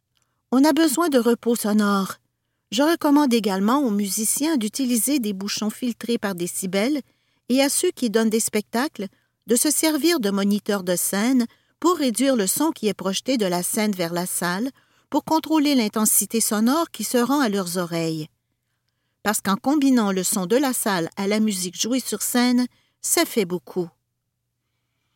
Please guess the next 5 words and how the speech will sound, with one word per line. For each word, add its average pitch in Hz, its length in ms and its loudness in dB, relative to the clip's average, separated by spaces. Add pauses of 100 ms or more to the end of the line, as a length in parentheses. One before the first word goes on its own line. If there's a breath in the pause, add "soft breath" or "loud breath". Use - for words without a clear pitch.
(360)
L'audiologiste 226 840 0
suggère 180 480 -4
également 190 520 0
aux 214 40 0
musiciens 196 680 -2